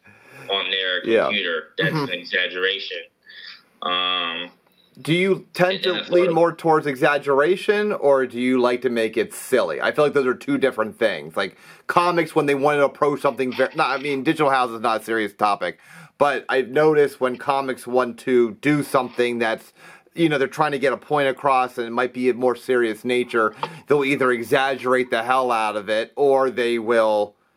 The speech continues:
Speaker 2: make it silly in some way. Do you, is, do you, um, do you know what that, like, do you, do you understand, like, kind of what I'm saying? Am I saying that correctly? Do you try to make it silly or
Speaker 1: Interesting.
Speaker 2: exaggerate most of the times?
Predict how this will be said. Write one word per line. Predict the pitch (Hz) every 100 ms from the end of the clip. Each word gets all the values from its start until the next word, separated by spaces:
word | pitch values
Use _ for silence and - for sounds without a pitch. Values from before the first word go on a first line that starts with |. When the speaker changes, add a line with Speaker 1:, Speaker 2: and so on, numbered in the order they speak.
| _ -
Speaker 2:
make | 131 127
it | 110
silly | - - 143 123 107 85
in | 85
some | - 104 92
way. | 80 76 78
Do | 82 113
you, | 113
is, | 80 101 113 110 104 -
do | -
you, | 120 113
um, | 110 110 107 104 101
do | 113
you |
know | 123
what | 117
that, | 117 -
like, | 110 98
do | 113
you, | 117 -
do | 113
you | 113 104
understand, | 101 113 104
like, |
kind | 87 101 101
of |
what | 98
I'm | 92
saying? | - 104 101
Am | 101
I | 95 87
saying | - 92
that | 92 87
correctly? | 104 95 98 104 104 _ _ - - -
Do |
you | 110
try | 131
to | 120
make | 120
it | 113
silly | - - 151 170 180
or | 139
Speaker 1:
Interesting. | 120 131 117
Speaker 2:
exaggerate | 110 98 85 85
most | 76 90 85
of | 90
the | -
times? | 80 78 82